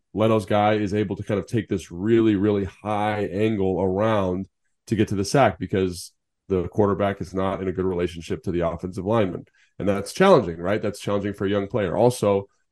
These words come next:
holding onto the football is another thing that's very challenging for the offensive line, right? And so again, like, when you look at Tom Brady as an example, like, he does a masterful job of understanding kind of based on the coverage where the ball needs to go right now. So to me, it's,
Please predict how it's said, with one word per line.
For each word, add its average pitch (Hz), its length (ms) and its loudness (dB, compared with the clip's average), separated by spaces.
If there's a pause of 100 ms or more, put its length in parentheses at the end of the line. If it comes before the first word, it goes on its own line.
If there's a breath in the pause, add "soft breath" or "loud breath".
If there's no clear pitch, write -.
holding 123 300 4
onto 113 160 0
the 98 80 -4
football 87 500 -2
is 90 220 -2
another 98 200 0
thing 92 220 -4
that's 87 140 -6
very 90 520 -2 (100)
challenging 110 440 2
for - 80 -10
the 92 140 -2
offensive 87 400 -6
line, 87 260 -6
right? 90 220 -4 (360)
And 107 100 0
so 123 140 2
again, 117 180 2
like, 101 120 0
when 110 100 0
you 113 60 0
look 110 120 -4
at 104 100 -4 (120)
Tom 107 240 0
Brady 98 380 0
as 87 120 -4
an 90 60 -4
example, 90 480 -4
like, 82 220 -6
he 123 240 0
does 98 340 -6
a 92 60 -4
masterful 104 580 -2
job 85 320 -4
of 85 100 -8
understanding 95 640 -2 (340 soft breath)
kind 101 180 0
of 82 220 -4
based 104 320 2
on 104 60 -4
the 104 80 -2
coverage 95 420 -2
where 98 100 2
the 95 80 0
ball 90 240 -2
needs 95 220 -4
to - 60 -20
go 90 80 0
right 85 220 0
now. 87 220 -4
So 101 320 0 (220 soft breath)
to - 80 0
me, 156 200 8
it's, - 360 2